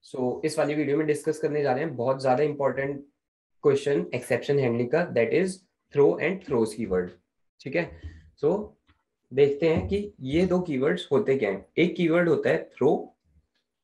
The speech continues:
and एक keyword होता है throws। ठीक है, सबसे पहले देखते हैं throw क्या होता है। ठीक है, so अभी हमने कुछ देखा था क्या कि ना, जैसे मेरा exception आया,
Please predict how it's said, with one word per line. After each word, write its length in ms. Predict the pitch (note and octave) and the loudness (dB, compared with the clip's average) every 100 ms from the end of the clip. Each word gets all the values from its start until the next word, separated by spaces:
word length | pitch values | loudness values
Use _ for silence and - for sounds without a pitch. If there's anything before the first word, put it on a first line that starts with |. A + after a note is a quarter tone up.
| _ _ | _ _
and 200 | D#3 - | -6 0
एक 220 | F#3 G#3+ - | 0 0 -2
keyword 300 | C3 G#2 F#2+ | 0 0 0
होता 200 | F#2+ C3+ | 0 0
है 180 | G#3 | 0
throws। 300 | - C#3 F#2 - - _ _ _ | 0 0 0 -4 -14 _ _ _
ठीक 120 | E3+ | -8
है, 140 | A2 - | -8 -8
सबसे 260 | C3+ C3+ | -10 -6
पहले 240 | E3 C3 C3+ | -4 -2 0
देखते 260 | C3 - | 0 -2
हैं 140 | G3 G3 | -4 -4
throw 260 | - A2+ | -2 -2
क्या 100 | A#2 | 2
होता 200 | G#2+ - | 0 0
है। 160 | G2 - _ _ - | -8 -12 _ _ -12
ठीक 100 | G#3+ | -12
है, 120 | - - - - _ _ G#3+ | -12 -18 -20 -20 _ _ 2
so 220 | A3+ A3+ - - | 2 0 -8 -2
अभी 220 | D#3 G3 | 0 2
हमने 220 | G3+ G3 | 4 4
कुछ 180 | G#3 A3 | 4 4
देखा 300 | F3 C#3+ C#3 | 2 0 0
था 280 | A#2+ G2+ - | -2 -4 -2
क्या 320 | D3+ G3 G#3 - - | 0 0 -2 -8 -2
कि 80 | |
ना, 340 | D#3+ G3+ G#3 - - | 0 0 -4 -10 -6
जैसे 300 | C3+ C#3+ D#3+ | 0 2 2
मेरा 200 | D#3+ F3 | 2 2
exception 580 | F3 D3 - C#3 - B2+ | 0 -2 -4 -4 -2 -2
आया, 300 | F#2 F#2 | -2 -4